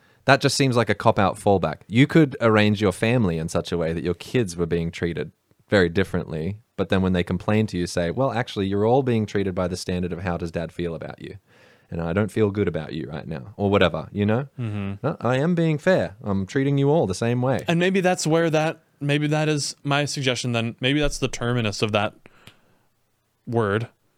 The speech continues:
Speaker 2: And maybe we need a new word now to talk about the outrage of it. Maybe that is justice. Maybe you could be fair and unjust at the same time.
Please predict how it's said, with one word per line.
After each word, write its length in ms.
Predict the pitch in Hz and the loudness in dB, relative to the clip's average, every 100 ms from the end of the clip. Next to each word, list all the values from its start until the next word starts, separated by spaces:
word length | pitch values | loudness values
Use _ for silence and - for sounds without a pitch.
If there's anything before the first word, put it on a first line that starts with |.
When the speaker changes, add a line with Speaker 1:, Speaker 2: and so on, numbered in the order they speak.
| _ _ _ | _ _ _
Speaker 2:
And 540 | 117 104 101 101 101 101 - | -4 0 0 0 -2 -6 -4
maybe 240 | 113 104 | -2 0
we 120 | 107 | 0
need 180 | 107 110 | 0 0
a 60 | 107 | 0
new 200 | 117 123 | 0 0
word 220 | 110 104 | 0 0
now 200 | 101 101 | 0 0
to 120 | 101 - - | -2 -10 -4
talk 280 | 113 110 | -2 -2
about 240 | - 101 98 | 0 -2 0
the 140 | 107 | -4
outrage 720 | 107 113 95 104 92 98 - - _ _ _ _ _ _ _ _ _ _ - | 0 -2 0 -2 -4 -6 -10 -14 _ _ _ _ _ _ _ _ _ _ -8
of 160 | 107 | -6
it. 140 | 85 80 - | -6 -12 -6
Maybe 180 | 107 110 | -2 2
that 180 | 107 113 | 2 0
is 160 | 156 | 0
justice. 600 | 120 90 - - - - _ _ _ _ | -2 -4 -4 -10 -10 -12 _ _ _ _
Maybe 160 | 120 123 | -2 0
you 100 | 135 | 0
could 140 | 135 | 0
be 100 | 123 | -2
fair 580 | 113 - 120 123 110 101 | -2 0 2 2 2 0
and 240 | 104 107 107 | 0 0 0
unjust 560 | 98 98 104 95 - | -2 -2 -2 -4 -10
at 40 | - | -16
the 80 | - | -12
same 280 | 101 92 | -10 -12
time. 340 | 90 104 85 | -10 -10 -12